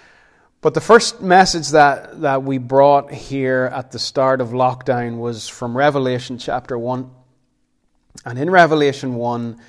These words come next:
Jesus commands his people to not be afraid, and the reason that they should not be afraid is that they should look at him.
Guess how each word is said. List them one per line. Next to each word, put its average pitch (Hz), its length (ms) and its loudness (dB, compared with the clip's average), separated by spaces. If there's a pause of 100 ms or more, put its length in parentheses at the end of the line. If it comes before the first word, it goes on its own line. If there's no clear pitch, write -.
(280)
Jesus 156 400 -4
commands 143 640 -4
his 127 160 -8
people 120 440 -8
to 120 200 -14
not 123 340 -6
be 156 120 -6
afraid, 117 560 -8 (440)
and 120 160 -8
the 120 120 -6
reason 156 720 -2
that 127 520 -2
they 127 220 -4
should 113 240 -12
not 127 240 -4
be 135 140 -2
afraid 117 540 -6
is 120 160 -12
that 120 180 -8
they 117 100 -6
should 113 220 -12
look 123 240 -10
at 117 100 -12
him. 117 320 -16